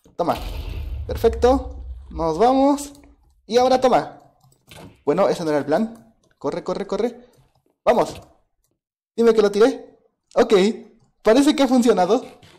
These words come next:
No sé ni cómo lo he hecho y estuve a puntito de morir. Pero hemos logrado matarlo. Wow, esto estuvo bastante intenso, porque tenía mucho mejor armadura que yo en realidad, ¿eh? A ver, veamos, ok. Un arco automático que me viene de lujo.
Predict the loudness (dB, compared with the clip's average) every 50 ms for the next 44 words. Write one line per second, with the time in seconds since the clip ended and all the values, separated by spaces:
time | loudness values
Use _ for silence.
0 | _ -2 0 2 2 2 2 2 2 2 4 2 2 2 2 2 0 2 2 2
1 | 0 2 4 4 4 4 2 -4 -2 2 4 4 4 4 0 0 -4 -6 -4 -4
2 | -6 -4 -2 0 2 2 2 2 0 0 0 0 -2 -4 -4 -10 -20 _ _ _
3 | _ _ _ _ -4 -2 0 0 0 0 -2 -2 0 0 0 0 0 -2 0 0
4 | 2 0 0 0 -2 -2 -2 -2 -6 -4 -4 -6 -6 -4 -2 -4 -2 -2 -4 -6
5 | -8 -10 -8 -8 -12 -2 0 0 2 2 2 0 0 -2 -6 -4 -2 -4 -4 -4
6 | -4 -4 -6 -4 -4 -4 -2 -2 -2 -4 -8 -18 -20 _ _ _ -4 -4 -4 -4
7 | -8 -6 -4 -4 -4 -2 -4 -4 -2 -2 -2 -2 -2 -4 -4 -4 -6 -4 -4 -4
8 | -2 -2 -4 -4 -4 -4 -6 -6 -6 -10 -8 -6 -8 -8 -6 -6 -6 -6 -6 -4
9 | -6 -4 -4 -4 -6 -6 -8 -14 _ _ _ -6 -6 -4 -2 -4 -4 -4 -6 -4
10 | -4 -6 -6 -8 -8 -8 -8 -6 -6 -4 -4 -4 -6 -8 -12 -18 -20 _ _ _
11 | _ -6 -6 -4 -2 -2 -4 -4 -4 -4 -4 -2 -2 0 -2 -2 -2 -4 -6 -4
12 | -4 -6 -6 -8 -12 -10 -10 -10 -12 -8 -6 -6 -6 -4 -6 -8 -8 -8 -8 -8
13 | -8 -8 -8 -10 -10 -8 -10 -10 -10 -10 -16 _